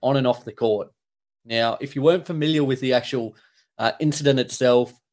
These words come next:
uh, there, as I said, an extensive investigation, hundreds of people interviewed and things of the kind, and it was all surrounding, uh, Sarver's,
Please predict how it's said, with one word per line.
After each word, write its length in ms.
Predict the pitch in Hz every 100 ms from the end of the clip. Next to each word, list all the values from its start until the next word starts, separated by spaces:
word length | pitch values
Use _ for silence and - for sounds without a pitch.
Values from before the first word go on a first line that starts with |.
| -
uh, 300 | - 107 104 -
there, 260 | 120 120 - -
as 140 | 135
I 40 |
said, 220 | 107 127 123
an 80 |
extensive 640 | 117 - 165 170 156 135 -
investigation, 920 | 131 113 135 - 110 110 113 123 113 110 _ _ _
hundreds 440 | - 165 233 214 113
of 120 | 107
people 340 | 127 123 117 -
interviewed 460 | 131 135 123 120
and 140 | 110 113
things 240 | 135 113
of 80 | 107
the 40 |
kind, 320 | _ 117 120
and 140 | 120 127
it 80 | 139
was 100 | 135
all 160 | 170
surrounding, 640 | 170 160 131 123 117 113 107 _ _ _ -
uh, 120 | 107
Sarver's, 720 | - 131 120 117 110 110